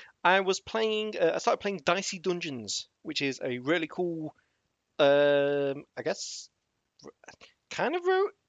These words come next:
kind of roguelike. It, I guess that's not really the right phrase for it, but it's basically a game where you play as a, a little dice dude, and you go into dungeons and you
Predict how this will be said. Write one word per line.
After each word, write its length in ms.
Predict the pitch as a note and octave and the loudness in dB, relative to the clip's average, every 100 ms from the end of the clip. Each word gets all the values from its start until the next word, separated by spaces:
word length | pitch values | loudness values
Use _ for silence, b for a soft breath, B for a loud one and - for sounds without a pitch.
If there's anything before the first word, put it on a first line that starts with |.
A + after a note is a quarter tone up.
| _ _ | _ _
kind 420 | - - G3 B3+ C#4 | -14 -12 -8 -6 -4
of 120 | C4 | -6
roguelike. 680 | B3 B3+ B3+ B3 C4+ C4+ - - - | -4 -4 -4 -6 -6 -8 -14 -18 -16
It, 160 | G3+ b b | -16 b b
I 60 | - | 0
guess 140 | F#3+ | 0
that's 140 | C4 G#3 | 0 0
not 140 | A3 | 2
really 160 | D#3+ D#3+ | 0 0
the 100 | C#3+ | 2
right 200 | C#3 C#3+ | 2 2
phrase 240 | C3 A#2+ | -4 -6
for 160 | - B2 | -8 -6
it, 140 | A#2+ - | -6 -2
but 180 | C3 - b b b - | -2 -4 b b b -6
it's 140 | F#3+ | 0
basically 640 | - A3 D4 A#3 G3+ F3+ F#3 - _ | 4 4 2 -6 -6 -6 -8 -14 _
a 60 | D#3 | 2
game 380 | D#3+ D3+ D3+ | 4 4 0
where 220 | C#3 C3 B2+ | 2 2 2
you 260 | B2+ C3+ | -2 -12
play 460 | - - C3 C3 C#3+ - _ _ _ _ | -10 -4 0 0 -2 -8 _ _ _ _
as 260 | C3+ B2 A#2+ | -2 -2 -2
a, 360 | C3+ A#2+ A#2+ - | -6 -6 -6 -8
a 80 | C3 | -8
little 200 | C3 D3 | -8 -2
dice 440 | D3 D3 - - - - | -2 -2 -8 -10 -14 -12
dude, 340 | E3+ E3 D#3 - - _ _ _ _ _ _ _ | -10 -10 -12 -14 -20 _ _ _ _ _ _ _
and 540 | C3+ B2+ B2 B2 B2+ | 8 8 4 -2 -8
you 240 | - C3 B2 | -14 -16 -8
go 280 | A#2+ B2 B2 | -2 0 0
into 540 | C3+ B2+ - A#2 A2+ | -4 -8 -8 -6 -4
dungeons 580 | - D#3 D#3 D#3 D#3 - - | -2 -2 -2 -4 -6 -8 -4
and 400 | B2 A#2 A#2 A2 | -2 -2 -6 -10
you 320 | A2+ A#2 A#2 | -10 -10 -12